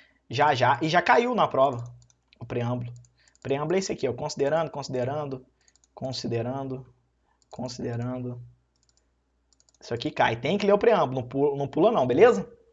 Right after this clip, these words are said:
Foi o que caiu mesmo? Acho que da educação, que fala alguma coisa de educação aqui no preâmbulo. Ah lá, ó, fala inclusive daquela ideia de dignidade inerente a todos os membros da família humana. Tá aqui, ó. Então não faz acepção. Aí como é que vem seu examinador?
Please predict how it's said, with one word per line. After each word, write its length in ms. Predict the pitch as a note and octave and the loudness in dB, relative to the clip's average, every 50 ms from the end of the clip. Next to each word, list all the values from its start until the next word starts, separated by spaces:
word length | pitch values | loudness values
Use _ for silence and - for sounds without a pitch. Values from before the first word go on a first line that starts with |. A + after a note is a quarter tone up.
| _ _ _ _ _ _ _ _ _ _ _ _ _ _ _ _ _ - - - _ _ _ _ | _ _ _ _ _ _ _ _ _ _ _ _ _ _ _ _ _ -20 -20 -20 _ _ _ _
Foi 160 | _ - E3 | _ -8 -8
o 40 | F3 | -8
que 180 | - - G3 F3+ | -6 -6 -8 -6
caiu 260 | - - - - A#2 | -4 -4 -4 -4 -2
mesmo? 240 | B2 C#3+ E3 D3 C3+ | -2 -2 -2 -2 -4
Acho 140 | B2+ - - | -6 -6 -6
que 80 | C#3 | -4
da 80 | B2+ C3 | -4 -4
educação, 680 | B2+ B2+ - - - - - - - - - C#3+ D3 | -4 -6 -6 -8 -8 -6 -8 -10 -10 -8 -8 -8 -8
que 80 | - - | -8 -6
fala 220 | - - - B2+ | -4 -2 -2 0
alguma 260 | B2 A#2+ A#2+ A#2+ A#2+ | -2 -2 -4 -4 -4
coisa 220 | B2 B2 B2 B2 B2+ | -4 -4 -4 -4 -4
de 60 | C3 | -4
educação 500 | B2 A#2+ - - - B2+ - - B2 B2 | -4 -6 -6 -6 -6 -6 -6 -6 -8 -6
aqui 100 | A#2+ C#3 | -6 -6
no 80 | A#2+ | -6
preâmbulo. 500 | A#2 C3 C3 B2 A#2+ B2 A#2+ A#2+ A#2+ - - - _ _ _ _ _ - - - _ | -6 -8 -8 -6 -6 -6 -8 -8 -8 -10 -16 -20 _ _ _ _ _ -20 -20 -12 _
Ah 80 | - E3+ | 4 6
lá, 140 | D3+ B2 A#2 | 6 6 4
ó, 80 | A#2 | 4
fala 340 | - - D#3+ E3 E3+ F3+ E3+ | 2 4 6 8 8 8 6
inclusive 400 | F3 F#3 - G3 E3 C3+ D3+ E3 | 2 2 0 0 -2 0 0 0
daquela 240 | F3 E3+ - F3+ F#3 | 0 0 0 0 2
ideia 180 | E3+ E3+ E3+ | 4 4 4
de 140 | E3+ D#3 D#3 | 2 2 -2
dignidade 640 | C#3+ D#3+ E3 G3+ G3+ E3 C3 C3 C#3+ D3 C3+ B2 C3+ | -2 -2 0 0 0 4 6 6 6 6 6 2 0
inerente 400 | D3+ F3 F3+ D3+ D3+ D#3+ D#3+ - | 0 2 4 4 4 4 2 2
a 80 | F#3 D#3+ | 2 2
todos 300 | - - F3+ F#3+ F#3 F#3 | 2 0 0 0 0 0
os 40 | |
membros 240 | F3+ E3 D#3+ E3 E3 | -2 0 -2 0 0
da 80 | E3 E3 | 0 0
família 320 | - F#3 F3+ E3+ E3+ F3 | 0 -2 -2 -2 0 0
humana. 400 | E3 - D3 C#3 C3 A#2+ A2 - - _ _ _ | 0 0 -2 -4 -4 -4 -6 -10 -14 _ _ _
Tá 100 | - F4 | -14 -14
aqui, 240 | E4+ - - G#4 G#4+ | -12 -2 0 0 0
ó. 80 | B3+ - - - _ _ _ _ _ _ - - - - - | 0 -2 -8 -14 _ _ _ _ _ _ -20 -20 -20 -20 -10
Então 140 | - - A3 | -6 -4 -2
não 60 | A3+ | -2
faz 440 | A3+ - - A#3 B3+ C4 A#3 G#3 G3+ | -2 2 4 4 4 4 2 4 4
acepção. 640 | A3 G#3+ A3 A3+ A3 - - - - F3 E3 D3 D3 | 4 4 6 4 4 4 2 -2 2 2 4 4 4
Aí 100 | D#3+ E3 | 4 2
como 180 | - - G3+ | 2 0 0
é 60 | G#3+ G3 | 0 2
que 60 | F#3 | 2
vem 100 | G3+ F#3 | 0 2
seu 140 | - F#3+ F3 | 2 2 2
examinador? 560 | E3+ F3 E3+ E3+ D#3+ C#3+ C3 A#2+ A2+ A2+ | 2 2 4 4 4 4 4 0 0 -2